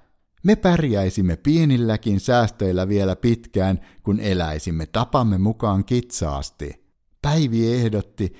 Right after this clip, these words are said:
että jäisimme Taimaaseen tai johonkin muuhun Aasian maahan. Olimme viihtyneet kolmannen maailman maissa. Pääsimme nauttimaan edullisista hinnoista,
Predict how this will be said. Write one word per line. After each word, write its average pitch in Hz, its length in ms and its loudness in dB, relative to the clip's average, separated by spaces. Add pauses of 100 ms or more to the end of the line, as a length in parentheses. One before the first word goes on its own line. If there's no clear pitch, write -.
(160)
että 98 220 -6
jäisimme 90 580 -2
Taimaaseen 95 920 -2
tai 78 220 -6
johonkin 143 420 -2
muuhun 120 480 0
Aasian 101 480 -2
maahan. 67 640 -6 (480)
Olimme 127 440 0
viihtyneet 101 680 2
kolmannen 123 580 0
maailman 120 460 0
maissa. 85 800 -4 (540)
Pääsimme 87 460 -2
nauttimaan 87 840 -2
edullisista 123 760 0
hinnoista, 113 720 -2